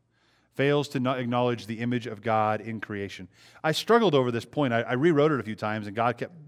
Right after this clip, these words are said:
bringing me back to the same verbiage. And I, and I think it's important for us to really understand this. The Lord said, look at verses ten and eleven. So the Lord said, "You cared about the plant which you did not labor over and did not grow.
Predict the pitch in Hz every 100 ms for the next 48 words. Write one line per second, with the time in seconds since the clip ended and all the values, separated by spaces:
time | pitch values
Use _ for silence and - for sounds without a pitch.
0 | 135 120 120 104 110 113 - 101 - 107
1 | 101 110 98 - _ - _ - 123 123
2 | 135 143 143 120 - 139 123 117 120 107
3 | - 113 113 107 101 - 107 104 - -
4 | _ _ _ _ _ _ _ - 127 135
5 | 151 170 160 160 160 160 147 120 - 135
6 | 120 113 101 90 _ _ _ _ _ _
7 | _ _ _ _ _ _ _ - 147 156
8 | 180 180 - 156 135 143 233 - - 208
9 | 175 151 143 139 113 - 160 123 110 -
10 | - - 160 170 156 185 180 156 131 143
11 | 127 104 92 110 127 _ _ - 131 127
12 | 151 143 127 123 131 90